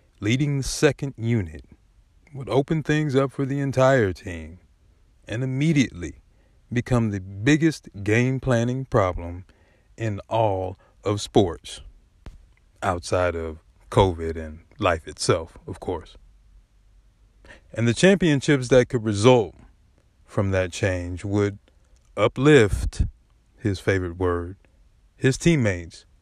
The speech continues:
more than he could ever imagine. That word uplift, that's always been a big one in L A culture. But it would also thrust him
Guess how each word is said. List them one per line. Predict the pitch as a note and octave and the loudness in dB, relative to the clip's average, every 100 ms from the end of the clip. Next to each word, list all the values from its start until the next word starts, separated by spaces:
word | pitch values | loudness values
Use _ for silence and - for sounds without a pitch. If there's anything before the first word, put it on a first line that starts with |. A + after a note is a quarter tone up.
| _ _ _ _ _ _ _ _ | _ _ _ _ _ _ _ _
more | G#2+ A2+ B2 | 0 2 2
than | A#2+ | 0
he | A#2+ | 0
could | C3+ C#3 C3 C3 - - | 0 2 4 2 -6 0
ever | D3 A2+ G#2 | 0 2 0
imagine. | F#2+ F#2 E2+ E2 D#2 - _ _ _ _ _ _ _ _ | -2 -4 -6 -8 -16 -20 _ _ _ _ _ _ _ _
That | B2+ A2 G#2+ A2 G#2+ | -14 -10 -6 -4 -2
word | A2 A2 G2 | 0 0 0
uplift, | G2 G2 F2+ E2 | -4 -4 -4 -6
that's | - F#2 - | -8 -10 -8
always | F2+ F2+ F2 | -10 -8 -12
been | - F2+ | -12 -12
a | E2+ _ _ _ _ _ | -14 _ _ _ _ _
big | G2 F#2 E2+ | -2 -2 -2
one | E2 | -10
in | E2 E2 | -10 -8
L | F2+ F2 | -6 -6
A | E2 | -8
culture. | - F#2 E2+ - - _ _ _ _ _ _ _ _ _ _ _ _ _ _ _ _ _ _ _ _ _ | -8 -8 -8 -12 -20 _ _ _ _ _ _ _ _ _ _ _ _ _ _ _ _ _ _ _ _ _
But | - E2+ _ _ - | -8 -8 _ _ -6
it | A2 | -2
would | G2+ | 4
also | A#2+ D#3+ - F#2+ E2 E2+ _ _ _ _ _ _ | 6 6 4 -8 -8 -12 _ _ _ _ _ _
thrust | - G2+ A#2 - - | -8 0 0 0 4
him | B2+ G#2+ F2 | 4 4 -2